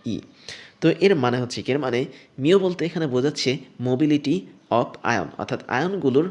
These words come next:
মোবিলিটি বা কত দ্রুত তারা মুভ করতে পারে সেটা বোঝায়। সি মানে হচ্ছে আগের মতোই আয়নগুলোর কনসেন্ট্রেশন, এবং F of E, এই টোটাল জিনিসটা হচ্ছে একটা ফোর্স,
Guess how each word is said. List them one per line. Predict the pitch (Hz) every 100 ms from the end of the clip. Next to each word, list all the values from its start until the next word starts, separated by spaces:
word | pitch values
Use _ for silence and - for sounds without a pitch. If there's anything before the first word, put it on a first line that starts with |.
| -
মোবিলিটি | 120 127 170 165 123
বা | 117 110 113 - -
কত | 139 147 160
দ্রুত | 139 143 151
তারা | 147 139 123
মুভ | 147 -
করতে | 147 143
পারে | 113 120 -
সেটা | 123 104
বোঝায়। | 98 92 - - - - -
সি | - 175 170
মানে | 175
হচ্ছে | 160 160 156
আগের | 120 120 117
মতোই | 120 143 175 -
আয়নগুলোর | 117 117 120 123 123
কনসেন্ট্রেশন, | 107 107 113 117 113 156 190 - - - 170
এবং | 156 131 160 - _ _ - - 202
F | 208
of | 196 - 143
E, | 139 180 - _ - 151
এই | 175
টোটাল | 156 151 147
জিনিসটা | 131 123 - 117
হচ্ছে | 107 - 160 - 110
একটা | - 104 -
ফোর্স, | 107 95